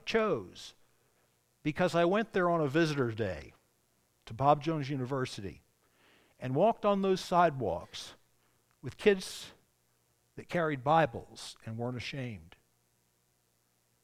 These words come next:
With kids who invited me to their class, and I went in that classroom and sat down, and they offered their Bible to me to look on because I was obviously a visitor who didn't know diddly squat about what was going on, but they wanted to make me feel at home.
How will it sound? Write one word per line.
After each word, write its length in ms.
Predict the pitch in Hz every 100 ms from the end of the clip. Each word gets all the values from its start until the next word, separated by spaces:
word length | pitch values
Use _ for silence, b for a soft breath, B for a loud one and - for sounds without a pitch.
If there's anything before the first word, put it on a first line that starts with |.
| _ _ _ _ _ _ _ _ -
With 140 | 160
kids 280 | - 262 226
who 80 | 233
invited 400 | 208 185 190 196
me 100 | 196
to 120 | -
their 160 | 170 156
class, 500 | - 196 175 123 -
and 80 | 147
I 80 | 156
went 180 | 208
in 100 | 202
that 180 | 190 151
classroom 540 | - 175 165 - 165 147
and 100 | 139
sat 280 | 185 151
down, 180 | 165 160
and 100 | 156
they 80 | 139
offered 380 | 156 160 165 147
their 100 | 147
Bible 400 | 127 156 156 165
to 140 | -
me 120 | 151 135
to 120 | 139
look 220 | 147 -
on 180 | 170 151
because 400 | 131 139 131 - B B -
I 80 |
was 140 | 165 143
obviously 580 | 165 185 170 156 - 147
a 60 |
visitor 420 | 127 143 135 139
who 80 | 131
didn't 260 | 143 147 147
know 120 | 139
diddly 360 | 110 175 190 147
squat 320 | - 156 147
about 260 | 139 135
what 160 | 143 143
was 140 | 131
going 280 | - 135 131
on, 380 | 127 123 104 110 - _ _ _ _ _ _ _ _ _ -
but 120 | 160
they 80 | 156
wanted 260 | 170 170
to 80 | 151
make 160 | 160 156
me 80 |
feel 300 | 139 156 139
at 80 | 127
home. 340 | 107 160 117